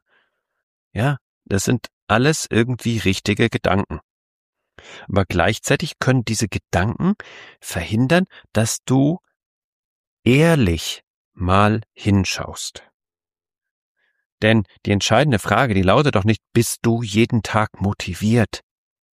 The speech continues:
Das ist doch eigentlich fast niemand. Die Frage lautet, "Bist du noch verbunden mit dem, was du tust? Spürst du noch,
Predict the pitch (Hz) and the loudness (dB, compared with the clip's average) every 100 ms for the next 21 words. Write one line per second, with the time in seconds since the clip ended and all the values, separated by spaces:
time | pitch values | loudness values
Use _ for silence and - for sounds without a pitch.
0 | _ - 90 98 - 95 - _ 92 90 | _ -6 -4 -4 -2 -2 -4 _ -4 0
1 | 90 87 - - - - 90 80 - - | 0 -2 -6 -8 -8 -6 -4 -4 -8 -16
2 | - _ _ _ _ _ _ _ - 98 | -20 _ _ _ _ _ _ _ -8 -6
3 | - 82 107 127 80 90 127 117 - - | -4 0 0 2 2 2 0 -2 -8 -12
4 | _ _ _ _ _ _ _ _ _ _ | _ _ _ _ _ _ _ _ _ _
5 | _ 113 123 - 139 117 104 98 - _ | _ -4 -4 -2 2 4 2 0 -8 _
6 | - - 98 85 87 117 165 208 151 101 | -16 -4 -2 -2 -2 2 4 4 2 0
7 | 92 82 - - 95 - - - 104 92 | -2 -4 -8 -6 -6 -6 -8 0 2 2
8 | 87 - - 98 92 - 95 - - 101 | 0 -8 -6 -4 -4 -4 -6 -6 -6 -4
9 | 90 - - - - _ _ _ _ - | -4 -6 -12 -16 -20 _ _ _ _ -20
10 | - - - - 131 170 175 - 139 113 | -20 -12 -10 -4 0 2 2 2 2 4
11 | 92 - - | 2 0 -10